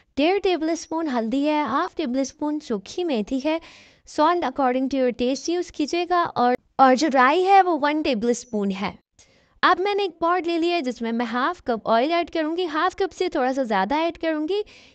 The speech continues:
यानी कि टू टेबल स्पून ज़्यादा। और फिर ऑयल जैसे ही गर्म हो, हम इसमें राई ऐड करेंगे और सूखी मेथी ऐड करेंगे और इसको अच्छी तरीके से भुनेंगे। जब तक इसकी खुशबू नहीं निकल आती, तब तक हम इसको भून लेंगे।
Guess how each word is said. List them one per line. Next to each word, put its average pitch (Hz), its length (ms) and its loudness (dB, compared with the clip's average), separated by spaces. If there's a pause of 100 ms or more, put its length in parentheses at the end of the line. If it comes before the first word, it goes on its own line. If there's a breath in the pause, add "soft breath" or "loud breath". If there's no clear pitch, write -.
(100)
यानी 262 240 0
कि 294 100 -2
टू 359 120 -2
टेबल 233 300 0
स्पून 240 220 -4
ज़्यादा। 214 400 0
और 233 200 -2
फिर 226 220 -8
ऑयल 302 220 2
जैसे 359 260 -2
ही 359 80 -2
गर्म 320 280 -2
हो, 339 100 -4
हम 262 180 -2
इसमें 220 260 -4
राई 208 240 0
ऐड 330 200 0
करेंगे 302 360 0
और 330 100 0
सूखी 233 340 -6
मेथी 190 320 -2
ऐड 330 180 -2
करेंगे 311 440 -2 (340 loud breath)
और 262 120 2
इसको 339 180 -4
अच्छी 349 180 -2
तरीके 220 260 -2
से 233 100 -4
भुनेंगे। 247 400 -2
जब 269 160 -2
तक 370 160 -4
इसकी 370 240 -4
खुशबू 294 320 -2
नहीं 320 140 -2
निकल 311 240 -2
आती, 302 220 -2
तब 269 160 -4
तक 247 140 -4
हम 262 100 -2
इसको 233 240 -6
भून 226 240 -4
लेंगे। 302 420 -4